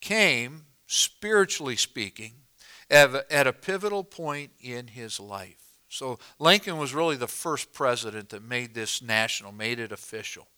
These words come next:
During the first week of July that year, eighteen sixty-three, the Battle of Gettysburg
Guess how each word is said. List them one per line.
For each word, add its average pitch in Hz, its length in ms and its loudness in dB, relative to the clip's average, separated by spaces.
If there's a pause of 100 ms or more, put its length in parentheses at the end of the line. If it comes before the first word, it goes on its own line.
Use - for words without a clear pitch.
(1800)
During 185 320 12
the 165 80 4
first 220 420 4
week 175 460 2 (460)
of 139 240 2
July 135 720 8 (120)
that 123 320 4
year, 117 320 0
eighteen 131 400 -6
sixty-three, 120 840 -8 (680)
the 113 80 -8
Battle 139 420 8
of 160 120 -6
Gettysburg 110 680 -2